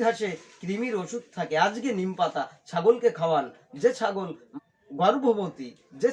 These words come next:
ছাগলের পেটে বাচ্চা, যে ছাগল অন্তঃসত্ত্বা, তাকে প্রচুর নিম পাতা খাওয়ান। কিসের কৃমি খাওয়াবেন আপনি? আপনার ছাগলের বাচ্চা হচ্ছে, কিন্তু সে বাচ্চা বেরিয়ে আসছে ক্যাট, বাচ্চা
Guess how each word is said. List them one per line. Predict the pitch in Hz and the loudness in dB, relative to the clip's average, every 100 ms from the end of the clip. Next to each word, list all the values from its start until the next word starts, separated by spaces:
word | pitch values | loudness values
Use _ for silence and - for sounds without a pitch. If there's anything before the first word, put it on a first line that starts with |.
| 190 | 0
ছাগলের | 180 196 214 190 | -2 0 -2 -4
পেটে | 165 156 143 - - - | -4 -4 -4 -12 -20 -4
বাচ্চা, | 151 160 - - 151 123 - - 135 | 0 0 -4 -4 -2 -2 -8 -10 2
যে | 233 | 2
ছাগল | 202 185 175 165 - 143 | 2 -2 -4 -6 -8 -4
অন্তঃসত্ত্বা, | 185 240 262 - 170 - 135 120 - - | -4 -2 -4 -2 -6 -4 -6 -6 -10 -4
তাকে | 196 208 202 - - | -4 2 2 2 -6
প্রচুর | 208 208 196 196 | -6 -2 -2 0
নিম | 190 233 | 0 0
পাতা | 233 208 180 | 0 0 -4
খাওয়ান। | 143 131 120 - _ | -4 -6 -8 -14 _
কিসের | 233 - 226 - | -12 6 6 6
কৃমি | 185 165 151 | -6 -8 -8
খাওয়াবেন | - 120 117 113 107 | -6 -8 -8 -10 -12
আপনি? | - - - _ _ - _ _ _ _ 175 | -16 -20 -20 _ _ -20 _ _ _ _ -4
আপনার | 185 214 196 156 - _ - | 0 2 2 2 -12 _ -8
ছাগলের | 170 180 202 208 180 | -4 0 0 2 2
বাচ্চা | 165 - 233 165 | 0 2 0 2
হচ্ছে, | - - - 123 - _ _ _ _ | -6 -10 -12 -12 -12 _ _ _ _
কিন্তু | 202 233 208 170 - - | -4 -2 -4 -8 -10 -12
সে | 190 165 | -6 0
বাচ্চা | 175 - 214 175 | -2 0 -4 -4
বেরিয়ে | 175 190 185 | -4 -4 -4
আসছে | - - 165 - | -6 -12 -12 -8
ক্যাট, | 135 - - _ _ _ _ _ _ _ _ | -8 -8 -14 _ _ _ _ _ _ _ _
বাচ্চা | 160 170 - 240 | 0 0 2 0